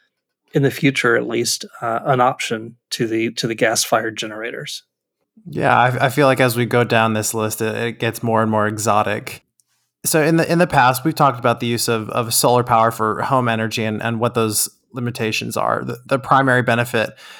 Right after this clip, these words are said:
Speaker 2: to solar power is local power generation.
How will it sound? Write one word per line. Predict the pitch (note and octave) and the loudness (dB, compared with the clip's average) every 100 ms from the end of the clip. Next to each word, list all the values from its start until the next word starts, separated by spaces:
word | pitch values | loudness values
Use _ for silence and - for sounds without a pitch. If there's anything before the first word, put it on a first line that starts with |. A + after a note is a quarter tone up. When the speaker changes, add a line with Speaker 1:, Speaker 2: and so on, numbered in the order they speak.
| - _ | -20 _
Speaker 2:
to | - B2+ A#2 | -2 0 2
solar | - E3 D3+ | 2 4 2
power | C3 A#2 A2+ A#2 | 4 4 4 4
is | B2+ A#2+ A2+ | 2 0 2
local | B2 B2 A#2+ | 2 2 0
power | - C3 G#2+ | 2 4 2
generation. | A2+ E2+ C#2+ A#2+ - G#2 | -2 -6 -6 -6 -6 -8